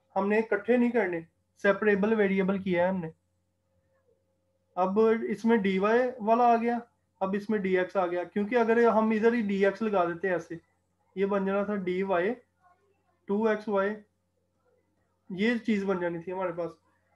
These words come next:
अब इस पे हम कौन सा formula लगाते, by parts rule लगाते रहते, वो लगता जाना था, लगता जाना था। हमारा question नहीं खत्म होना था,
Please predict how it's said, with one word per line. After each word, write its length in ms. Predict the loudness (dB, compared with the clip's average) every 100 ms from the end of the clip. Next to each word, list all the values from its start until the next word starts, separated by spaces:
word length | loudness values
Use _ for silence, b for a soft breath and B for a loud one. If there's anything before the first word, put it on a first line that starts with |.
| -6
अब 120 | -4
इस 100 | -2
पे 100 | 0
हम 340 | 2 2 0 -4 -12 _ _ 0
कौन 240 | 2 4
सा 80 | 2
formula 380 | 2 4 4 0
लगाते, 400 | 0 0 0 -6
by 180 | 2 2
parts 400 | 6 4 4 0
rule 500 | -8 -10 -6 -2 0
लगाते 360 | 2 0 0 0
रहते, 260 | 0 0
वो 160 | -2 0
लगता 380 | 0 -2 -2 0
जाना 240 | 2 0
था, 180 | 0 0
लगता 360 | 0 -4 -2 -2
जाना 240 | 0 0 0
था। 120 | -2
हमारा 260 | 2 2
question 360 | 2 -2 -2 -2
नहीं 100 | -2
खत्म 240 | -2 -2
होना 200 | -2 -2
था, 160 | -2